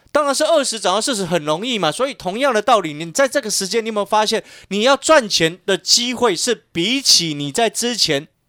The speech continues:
一万八、一万七的时候去买容易的多了？所以我说哦，股票市场迷人的地方就在这边，对不对？看到机会满天飞，一堆散户旁边看，啊，再讲一次，两难呐，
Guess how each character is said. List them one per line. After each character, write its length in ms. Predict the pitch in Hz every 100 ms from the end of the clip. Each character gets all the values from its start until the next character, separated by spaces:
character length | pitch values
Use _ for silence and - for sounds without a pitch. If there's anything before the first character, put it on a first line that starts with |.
| -
一 80 | 170
万 220 | 208 190
八、 220 | 170 196
一 100 | 180
万 160 | 180 180
七 200 | - 180
的 60 |
时 100 | 156
候 80 | 156
去 120 | 147
买 180 | 156 110
容 180 | 98 127
易 100 | 123
的 100 | 101
多 240 | - 90
了？ 140 | 87 78 _ _ _ _
所 180 | - 147
以 180 | 156 117
我 120 | - 107
说 240 | 120 131
哦， 280 | 123 92 76 _ _ _
股 120 | - 98
票 180 | 139
市 180 | 127 131
场 160 | 92 82
迷 200 | 90 98
人 180 | 104 101
的 80 |
地 140 | 95 98
方 160 | 92
就 100 | 90
在 100 | 90
这 120 | 85 85
边， 200 | 90 82 _ _ _ _
对 80 | -
不 140 | 107 104
对？ 180 | 104 95 _ _ _
看 160 | - 127
到 280 | 123 117 - _
机 240 | - 131 127
会 260 | 135 110 -
满 200 | 101 95
天 200 | 117 117
飞， 240 | - 113 - _ _ _ _ _ _ _
一 80 | 147
堆 240 | 139 131
散 160 | - 98
户 140 | 120
旁 200 | - 101
边 220 | 113 113
看， 220 | 110 123 - _ _ _ _ -
啊， 280 | 101 87 80
再 120 | 113
讲 240 | 101 82
一 20 | 82
次， 240 | - 90 _ _ _ _ -
两 360 | 120 101 95
难 300 | 92 90 92
呐， 200 | 101 85